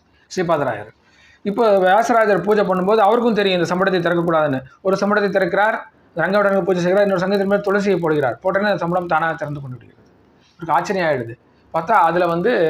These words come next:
நர்த்தன கிருஷ்ணன், கு-, சத்யபாமா ருக்மிணி சமேத ஒரு நர்த்தன கிருஷ்ணன் இருக்கிறது. அதை பார்த்தோன்னே அவருக்கு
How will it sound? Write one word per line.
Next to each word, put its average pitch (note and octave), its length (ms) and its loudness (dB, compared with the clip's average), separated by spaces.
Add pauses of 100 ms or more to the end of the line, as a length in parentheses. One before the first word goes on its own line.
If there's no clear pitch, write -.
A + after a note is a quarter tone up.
(760)
நர்த்தன F3+ 420 -2
கிருஷ்ணன், F3+ 380 -6
கு-, D#3 360 2
சத்யபாமா F#3+ 640 0
ருக்மிணி F3+ 300 -2
சமேத E3 340 -2
ஒரு D#3+ 120 0
நர்த்தன D#3+ 360 -2
கிருஷ்ணன் F3 400 -4
இருக்கிறது. B2+ 440 -6 (420)
அதை D#3+ 180 0
பார்த்தோன்னே F#3 300 0
அவருக்கு D3+ 760 -2